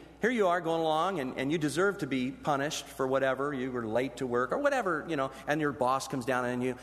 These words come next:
and you go, "Well, I just took it like a man," you know. God's saying, "That's no big deal. You deserved it." But then he says, "But if when you do well and suffer for it,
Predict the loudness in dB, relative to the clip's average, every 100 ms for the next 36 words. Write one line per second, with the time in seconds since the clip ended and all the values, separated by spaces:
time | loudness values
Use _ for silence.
0 | -6 -2 0 2 2 2 2 0 -4 -6
1 | -6 -4 -4 -2 -4 -4 -6 -10 -10 -8
2 | -10 -12 -20 -20 -10 0 0 0 -2 -2
3 | -2 0 0 2 0 0 0 2 2 0
4 | 0 2 4 4 2 0 0 -8 -18 -20
5 | -20 -20 -20 -20 -20 -20 -20 -20 -4 0
6 | 2 2 0 0 0 0 -4 -2 0 4
7 | 2 2 0 2 2 2 0 0 0 2
8 | 4 4 4 2 0 -4 -10 -16 -18 -20
9 | -20 -20 -20 -20 -20 -20 -20 -20 -20 0
10 | 2 2 2 2 2 0 0 2 2 2